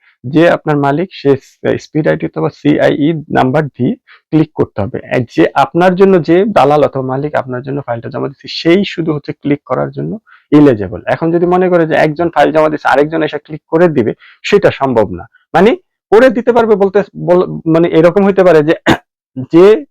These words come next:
স্পিড আইডি দিয়ে আপনি ক্লিক করছে সে যদি বলে আমার, আমার বুঝতে সমস্যা হচ্ছে,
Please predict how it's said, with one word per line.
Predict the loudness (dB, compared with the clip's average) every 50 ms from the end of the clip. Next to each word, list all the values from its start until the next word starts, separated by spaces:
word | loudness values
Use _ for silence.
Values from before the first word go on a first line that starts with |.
| _ _ -20
স্পিড | -14 -4 0 2 4 6
আইডি | 6 4 4 4 0
দিয়ে | 2 2 2 0
আপনি | 0 -2 -8
ক্লিক | -6 -6 -6 -6
করছে | -6 -10 -16 -16 -10
সে | 0 2 2 4
যদি | 4 4 2 4
বলে | 4 4 4 6 4
আমার, | 4 2 2 0 0 0
আমার | -2 -4 -4 -6 -8 -10
বুঝতে | -10 -10 -10 -8 -10 -10
সমস্যা | -8 -8 -10 -10 -8 -10
হচ্ছে, | -8 -8 -8